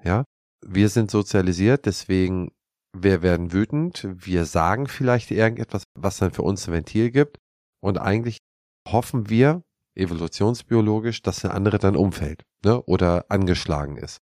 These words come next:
Das Einzige, was eigentlich heutzutage passiert, ist, dass du selber angeschlagen bist, ne? Und du machst noch sehr viel Geschirr kaputt. Deswegen durchatmen, ruhig bleiben, sich dessen bewusst sein,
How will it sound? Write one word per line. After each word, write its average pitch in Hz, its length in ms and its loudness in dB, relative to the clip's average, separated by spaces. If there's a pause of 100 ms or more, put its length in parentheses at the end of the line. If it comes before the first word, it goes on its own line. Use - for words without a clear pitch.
(380)
Das - 120 -12
Einzige, 131 400 0
was 104 160 -4
eigentlich 95 280 -2
heutzutage 87 480 0
passiert, - 420 -4
ist, - 180 -6
dass 101 160 -2
du 98 80 -6
selber 107 280 2
angeschlagen 76 540 -6
bist, 78 220 -8 (440)
ne? - 160 4 (520)
Und 139 380 2 (100)
du 107 200 6
machst 101 380 0
noch 95 220 0
sehr 90 180 0
viel - 140 -8 (160)
Geschirr 82 320 -2
kaputt. - 340 -8
Deswegen 90 460 0 (320)
durchatmen, 98 720 0 (220)
ruhig 113 340 2
bleiben, 92 340 -2
sich 92 200 -6
dessen 90 280 -6
bewusst 92 460 -6
sein, 104 320 0